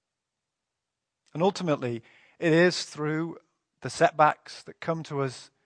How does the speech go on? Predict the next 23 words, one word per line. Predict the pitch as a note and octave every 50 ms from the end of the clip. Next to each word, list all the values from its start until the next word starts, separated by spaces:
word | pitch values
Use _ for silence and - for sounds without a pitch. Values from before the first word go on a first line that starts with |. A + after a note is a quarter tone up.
| _ _ _ _ _ _
in | C#3+
all | D#3 F#3 G#3 G#3
different | G3 F3+ - E3 C#3 -
forms | - D#3 C#3 C3+ A#2+ A2+ A2+ G#2+
through | - - B2+
life | B2 A#2+ A#2 A2 A2 G#2 G2 - - -
that | C#3 D3 - _ _ _ _ _ _ _ _ _ _ _ _ _ _ _ _ _ _ _ _ _ _ _ _ _ _ _ _ _ _ _ _ _ _
he | - - F3 D3+
draw, | B2 - - D3+ E3 F3+ F#3+ F#3+
we, | D3+ E3 D#3+ D3+ B2 - E3
we, | D#3+ D3+ D3 C3+ C#3 -
we, | D3+ D3 C#3+ C#3 D3+
we | D3+ C#3+ C#3+
go | - D#3 D#3 E3+
to | E3 - E3
him | B2+ - - D3 C3 A2+ G#2+ G2+ G2 _ _ _ _ _ _ _ _ _ _ _ _ _ _ _ -
to | - C3+
draw | A#2+ A2 A#2+ C3 C#3+ D3 D3+ D3+ D#3
on | - C#3+ C3+ C3
his | A#2+ - - - D#3 D3
strength, | - - - - - C3 B2 A#2 A2 G#2+ G#2 - - _ _ _ _ _ _ _ _ _ _ _ _ _ _ _ _ _ _ _ _ _ _ _ _ _ _ _ _ _ _ _ _ _ _ _ - - _ _
to | - D3+
draw | C3+ A#2+ C#3+ D3+ F3 F#3 F#3+ G3+ G3+ G3 G3 E3